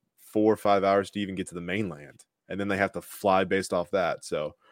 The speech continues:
I don't know how their team does it. Um, but yeah, it's definitely gonna be hard, uh, moving on, uh, when it comes down to it, I, I believe. But, you know, through careful planning from not only a,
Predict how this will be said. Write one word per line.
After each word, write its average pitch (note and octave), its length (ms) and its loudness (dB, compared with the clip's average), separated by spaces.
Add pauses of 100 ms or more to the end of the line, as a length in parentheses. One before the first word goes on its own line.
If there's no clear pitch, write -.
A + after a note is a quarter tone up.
(160)
I C3+ 60 6
don't D3 80 6
know B2 120 6
how G#2+ 140 4
their G#2+ 160 4
team E2 220 -6
does D#2+ 180 -6
it. D#2+ 140 -8 (160)
Um, F2 340 -4 (460)
but G#2 80 4
yeah, G2 100 8
it's G#2+ 160 2
definitely B2+ 280 6
gonna A2 100 2
be F#2+ 80 0
hard, F#2 480 4
uh, D#2+ 320 -2
moving F2+ 400 -6
on, F2+ 500 -4 (180)
uh, D#2+ 340 -4
when E2+ 120 -10
it E2+ 60 -10
comes F2+ 200 -8
down F2 240 -2
to G2 140 -2
it, G2 140 -2 (360)
I, F2 140 0 (100)
I F#2+ 140 0
believe. F2+ 540 -2 (500)
But, G2+ 400 6 (160)
you G2 80 -8
know, E2+ 240 -8 (400)
through G#2+ 380 4 (240)
careful A#2 400 6
planning G#2+ 580 -2
from - 180 -8
not F#2 200 2
only F#2 260 -2
a, E2+ 220 0